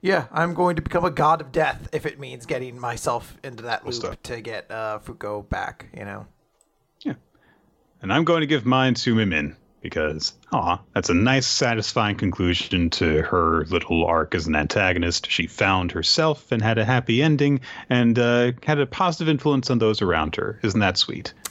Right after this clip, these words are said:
Speaker 2: And now we're just going right on to, like, okay, we've got another confrontation with the Onogami sibling se-, seemingly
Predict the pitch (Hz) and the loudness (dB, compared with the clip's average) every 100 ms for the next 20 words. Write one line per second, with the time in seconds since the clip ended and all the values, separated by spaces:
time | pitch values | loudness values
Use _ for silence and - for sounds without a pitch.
0 | - - 85 85 85 85 95 - - - | -8 -2 0 0 0 0 -2 -4 -10 -2
1 | 82 78 78 120 123 117 110 101 98 92 | 0 2 2 4 2 2 0 0 2 0
2 | 110 139 104 82 82 82 85 95 104 92 | 0 0 0 0 0 0 0 0 0 -2
3 | 87 98 87 92 85 87 87 85 85 87 | -2 -2 0 0 0 2 2 2 0 0
4 | - 104 95 90 - 110 92 - 110 101 | 0 0 0 0 0 -2 0 0 2 2
5 | 92 | 0